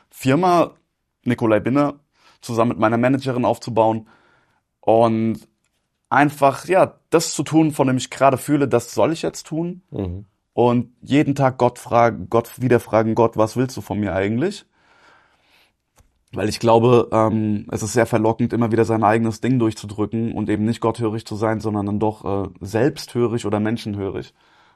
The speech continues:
Speaker 1: Und diesen Spagat, ja, und, oder nicht diesen Spagat, aber einfach das zu erkennen, was will wirklich Gott, Gott von mir? Das ist, glaub ich, so ein bisschen die große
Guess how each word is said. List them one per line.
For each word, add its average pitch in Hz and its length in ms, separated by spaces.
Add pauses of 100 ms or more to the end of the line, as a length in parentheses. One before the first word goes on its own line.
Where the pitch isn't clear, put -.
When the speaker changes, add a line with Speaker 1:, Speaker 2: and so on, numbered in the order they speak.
Speaker 1:
Und 107 200
diesen 110 240
Spagat, 104 840
ja, 107 180
und, 135 120
oder 117 220
nicht 110 180
diesen 113 160
Spagat, 104 460
aber 85 140
einfach 92 200
das - 260 (240)
zu - 140
erkennen, 101 580 (180)
was 127 220
will 120 140
wirklich 107 380 (160)
Gott, 104 320 (120)
Gott 127 200
von 101 240
mir? 92 300 (1160)
Das 104 200
ist, 95 140
glaub 95 240
ich, 95 80
so - 180
ein 95 100
bisschen 95 420
die 90 120
große 95 580